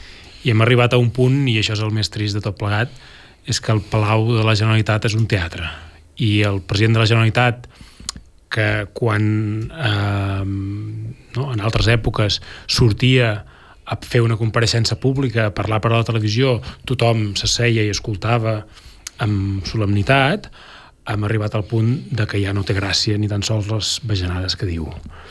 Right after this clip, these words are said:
Perquè, clar, això de l'acord de claretat, el contingut ja l'hem comentat moltes vegades, no? A,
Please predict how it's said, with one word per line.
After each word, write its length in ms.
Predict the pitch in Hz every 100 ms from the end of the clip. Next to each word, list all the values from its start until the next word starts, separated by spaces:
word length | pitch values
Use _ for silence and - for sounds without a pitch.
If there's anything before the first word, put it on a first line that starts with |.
| - - - - - - -
Perquè, 240 | 113 101 104
clar, 160 | 101 92
això 240 | - 104
de 120 | 104 104
l'acord 400 | 101 98 110 101
de 60 | 107
claretat, 500 | 107 110 117 120 - - - _ - - -
el 140 | - 95
contingut 540 | 107 101 101 104 107
ja 140 | 120 127
l'hem 360 | 127 110 101 95
comentat 300 | 98 90 92
moltes 320 | 95 - 104 92
vegades, 480 | 95 120 127 113 101
no? 220 | 127 151
A, 300 | 113 107 98